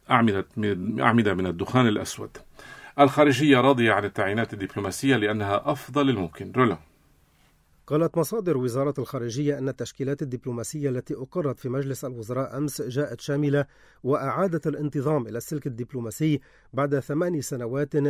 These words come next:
Speaker 2: من تعثر إجرائها، مضيفة أن وزير الخارجية يوسف رجي أصر على تخفيض كبير في عدد السفراء من خارج الملاك من أربعتاش إلى ستة مقارنة بآخر تشكيلات.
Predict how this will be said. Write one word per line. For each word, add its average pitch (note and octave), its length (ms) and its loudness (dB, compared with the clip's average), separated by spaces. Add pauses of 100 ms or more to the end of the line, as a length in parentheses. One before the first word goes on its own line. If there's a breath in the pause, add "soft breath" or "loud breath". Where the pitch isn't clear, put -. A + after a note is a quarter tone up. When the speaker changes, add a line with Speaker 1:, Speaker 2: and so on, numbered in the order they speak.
(120)
Speaker 2:
من C3 180 -4
تعثر C3+ 460 -4
إجرائها، A#2+ 560 -6 (340 soft breath)
مضيفة C3 440 -2
أن A#2+ 280 -4
وزير A#2+ 340 -4
الخارجية B2+ 580 -4
يوسف C3 380 -8
رجي C3+ 280 -2
أصر D3 400 -4
على B2 200 -6
تخفيض C3+ 500 -4
كبير C3 420 -2
في A#2+ 140 -8
عدد C3+ 300 -4
السفراء B2+ 580 -2
من A#2+ 140 -8
خارج D3+ 380 -4
الملاك B2 440 -2 (420 soft breath)
من C3 140 -2
أربعتاش C3+ 560 -2
إلى D3 240 -4
ستة - 380 -4
مقارنة C3 600 -2 (180)
بآخر C3 400 -4
تشكيلات. B2+ 640 -4